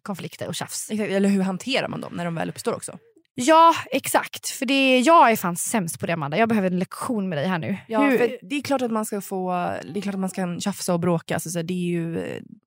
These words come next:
Speaker 2: Det är heller kanske inte någonting man vill undvika helt, för att man, man lär sig ändå också
Speaker 1: Ibland
Speaker 2: någonting
Speaker 1: är det ju
Speaker 2: av det.
Speaker 1: bra
Speaker 2: Ja.
Speaker 1: kanske att få ur sig så här.
Speaker 2: Precis. Känslor och sånt.
Speaker 1: Men det bästa är ju om man typ kan prata om det i lugn och sansad ton innan det blir en så här:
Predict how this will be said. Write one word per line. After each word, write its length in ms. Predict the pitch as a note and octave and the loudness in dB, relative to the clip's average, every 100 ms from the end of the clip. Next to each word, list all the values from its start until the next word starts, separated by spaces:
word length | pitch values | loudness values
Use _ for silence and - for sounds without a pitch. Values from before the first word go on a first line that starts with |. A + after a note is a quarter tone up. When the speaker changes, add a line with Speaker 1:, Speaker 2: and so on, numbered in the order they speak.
| _ _ _ - _ | _ _ _ -20 _
Speaker 2:
Det 120 | G3+ | 4
är 40 | A3+ | 4
heller 200 | G3+ F3+ | 4 2
kanske 180 | F3+ | 0
inte 140 | F3+ E3 | -2 -4
någonting 220 | D#3+ F3+ | -6 -4
man 140 | E3+ | -4
vill 260 | D3+ G3 D4+ | -2 0 2
undvika 400 | F3 D#3+ E3+ F3 | 2 0 -4 -6
helt, 180 | D#3+ - | -8 -8
för 100 | F3 | -6
att 40 | |
man, 280 | F3 F3 F3 F3+ - - | -4 -4 -6 -8 -10 -6
man 220 | F#3 F3+ F3 | -4 -4 -4
lär 140 | E3+ G3 | -4 -4
sig 180 | - | -4
ändå 200 | A#3+ - | -6 -6
också 180 | - A#3+ | -10 -8
Speaker 1:
Ibland 260 | G#3+ A3 D#4 | 2 2 6
Speaker 2:
någonting 60 | A4 | 6
Speaker 1:
är 40 | |
det 40 | |
ju 60 | F4 | 4
Speaker 2:
av 60 | G#3+ | 2
det. 80 | |
Speaker 1:
bra 260 | G3+ F#3+ B3 | 4 6 6
Speaker 2:
Ja. 60 | C#4 | 6
Speaker 1:
kanske 240 | A3+ G3 | 2 2
att 80 | G#3 | 0
få 100 | F3+ | 0
ur 280 | F3+ C#4 A4+ | 4 6 6
sig 260 | - F3 F#3+ | 4 -2 0
så 100 | - | 0
här. 120 | B3+ | 0
Speaker 2:
Precis. 440 | G3 - - - F4+ E4+ D4+ | 0 -2 -4 -10 -14 -20 -6
Känslor 380 | B3 F#3 - B3+ | -4 -4 -4 -4
och 80 | A3 | -4
sånt. 300 | - - - - | -8 -14 -18 -6
Speaker 1:
Men 120 | A3+ | -2
det 60 | A#3 | 0
bästa 340 | B3+ - D#4 | 0 0 2
är 40 | |
ju 100 | D4 | 4
om 60 | G#3+ | 4
man 140 | G#3+ | 2
typ 160 | G#3 G#3+ | 0 -2
kan 140 | G3+ | -2
prata 360 | G3 G#3+ F3+ G3+ | 0 0 2 0
om 100 | F#3+ | 0
det 80 | F#3 | 0
i 100 | F3+ | 0
lugn 280 | F#3+ F3+ F#3+ | 0 0 0
och 60 | |
sansad 480 | - C4+ A3+ - G3 | 0 0 2 0 2
ton 180 | C#4 G#3 | 2 4
innan 280 | A3 G3+ A#3+ | 4 4 4
det 80 | A#3+ | 4
blir 240 | A3 G3 F#3+ | 4 4 4
en 160 | F#3+ | 4
så 80 | G3 | 4
här: 140 | F3 | 4